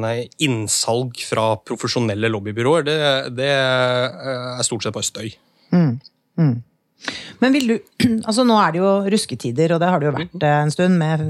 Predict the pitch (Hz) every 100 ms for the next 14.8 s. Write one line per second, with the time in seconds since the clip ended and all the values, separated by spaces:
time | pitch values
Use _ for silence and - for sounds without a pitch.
0 | 147 175 160 165 180 175 - 156 147 156
1 | 160 165 160 160 151 160 165 147 143 143
2 | 147 156 160 160 151 139 139 135 156 160
3 | 156 - - - _ - - 165 143 147
4 | 160 156 - 196 151 175 170 - 170 175
5 | 175 180 175 - 160 165 170 - 339 _
6 | _ _ _ _ _ _ _ _ _ _
7 | _ _ _ - _ _ _ - - 170
8 | 165 165 143 123 123 139 131 123 107 127
9 | - 147 175 220 311 - - - 170 151
10 | 175 170 165 165 160 160 160 156 156 151
11 | 143 143 135 139 139 139 156 147 147 165
12 | 147 127 139 127 127 104 - 123 151 160
13 | 147 135 127 113 113 - - 135 123 113
14 | 202 - 151 113 - - -